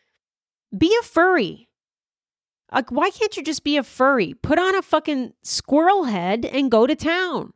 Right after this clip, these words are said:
And not all furries fuck. Did you know this? Not all furries fuck. I didn't know that. I thought all furries were, you know, humping each other in their bunny suits. They're not.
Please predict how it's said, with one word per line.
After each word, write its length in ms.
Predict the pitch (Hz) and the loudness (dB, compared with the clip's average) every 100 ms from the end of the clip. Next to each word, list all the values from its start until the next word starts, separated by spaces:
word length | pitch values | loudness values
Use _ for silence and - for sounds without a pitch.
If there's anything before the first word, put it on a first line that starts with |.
| _ _ _ _ _ _ _ _ - | _ _ _ _ _ _ _ _ -6
And 140 | 254 | -2
not 220 | 254 339 415 | 0 2 2
all 180 | 294 | 2
furries 560 | 202 - 277 208 - - | 2 0 2 2 -2 -4
fuck. 400 | - 226 - - | 0 0 -2 -8
Did 160 | - 185 | -4 -2
you 120 | 262 | 0
know 160 | 254 262 | 2 2
this? 320 | 294 302 - | 0 -4 -2
Not 200 | 220 302 | -2 0
all 200 | 277 233 | -2 -2
furries 480 | - 233 208 151 - | 0 2 2 0 -2
fuck. 300 | 208 - _ | -2 -2 _
I 160 | 202 202 | -4 -2
didn't 140 | 277 | 0
know 160 | 220 240 | 2 0
that. 220 | 50 50 _ _ | -2 -6 _ _
I 60 | 240 | -4
thought 180 | 311 285 | 0 2
all 120 | 262 | 2
furries 420 | - 240 226 175 | 2 0 2 0
were, 200 | 156 160 147 - 180 | -2 -8 -10 -16 -4
you 80 | 175 | -2
know, 120 | 160 | 0
humping 340 | 185 226 196 | 0 0 -2
each 160 | 165 170 | -2 -2
other 220 | 160 156 | -2 -2
in 60 | 147 | -4
their 100 | 147 | 0
bunny 260 | 180 190 | 0 0
suits. 320 | 156 - - | -2 -6 -8
They're 160 | - 320 | -4 0
not. 300 | 320 359 - | 2 2 0